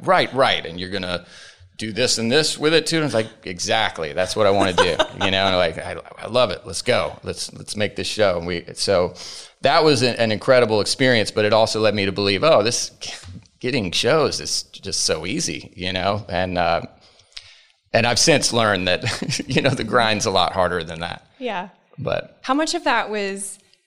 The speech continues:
Speaker 2: real? Because I watched clips on YouTube.
Speaker 1: Mm-hmm.
Speaker 2: You know, it's pretty searchable. And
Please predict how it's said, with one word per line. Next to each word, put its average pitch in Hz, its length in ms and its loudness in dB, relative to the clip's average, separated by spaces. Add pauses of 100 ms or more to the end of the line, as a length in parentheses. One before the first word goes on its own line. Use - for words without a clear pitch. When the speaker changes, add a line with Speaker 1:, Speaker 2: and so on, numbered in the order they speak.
(260)
Speaker 2:
real? 185 520 -6
Because 220 300 -8
I 208 140 2
watched 220 640 -8
clips - 640 -6
on 180 180 -6
YouTube. 160 560 -10
Speaker 1:
Mm-hmm. 123 200 -2
Speaker 2:
You 208 80 -2
know, 180 80 0
it's 196 120 -8
pretty 202 400 -6
searchable. 156 760 -6 (340)
And 175 460 -2